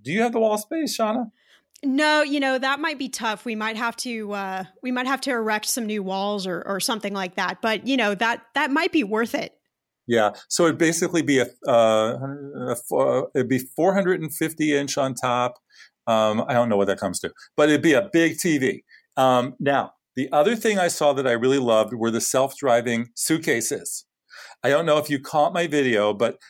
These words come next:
Speaker 1: they were showing off suitcases with a mind of their own. This, you, you don't hold them, you don't drag them, they just follow you.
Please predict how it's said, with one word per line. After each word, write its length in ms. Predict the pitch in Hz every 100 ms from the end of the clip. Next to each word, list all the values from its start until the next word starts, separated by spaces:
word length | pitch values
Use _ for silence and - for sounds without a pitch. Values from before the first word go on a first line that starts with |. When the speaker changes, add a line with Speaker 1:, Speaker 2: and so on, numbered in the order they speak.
| _
Speaker 1:
they 80 | 131
were 100 | 139
showing 400 | 135 - 147 160
off 160 | 143 135
suitcases 800 | - 180 190 165 147 139 139 143
with 160 | 131
a 80 | 120
mind 560 | 113 113 117 127 143 143 143
of 160 | 127
their 260 | 147 165 170
own. 440 | 113 101 90 113 - _ _ - _ _ 139
This, 260 | 135 - 339 -
you, 240 | 123 160
you 140 | 127 143
don't 300 | 147 175 160
hold 340 | - 185 180
them, 160 | 113 95
you 100 | 101
don't 240 | 135 151
drag 380 | - 156 165 135
them, 240 | 110 92 - - _ 127
they 240 | 120 131
just 240 | 139 131
follow 460 | - - 143 135 98
you. 200 | 90